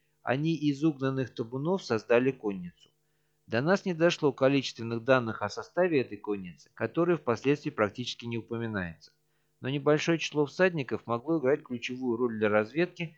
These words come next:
и предупреждения войска о передвижениях неприятеля. Как хороший тактик, Спартак, которого некоторые античные авторы изображают сражающимся на коне, дал своей армии и эту важную составляющую.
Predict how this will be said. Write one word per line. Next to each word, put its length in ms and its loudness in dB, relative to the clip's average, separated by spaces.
и 120 -2
предупреждения 840 0
войска 480 2
о 120 -8
передвижениях 720 -2
неприятеля. 680 -4
Как 180 0
хороший 420 2
тактик, 420 0
Спартак, 580 0
которого 440 0
некоторые 460 2
античные 420 -4
авторы 420 2
изображают 680 4
сражающимся 840 2
на 100 -12
коне, 480 -2
дал 260 4
своей 300 2
армии 400 2
и 200 2
эту 260 2
важную 340 4
составляющую. 840 -4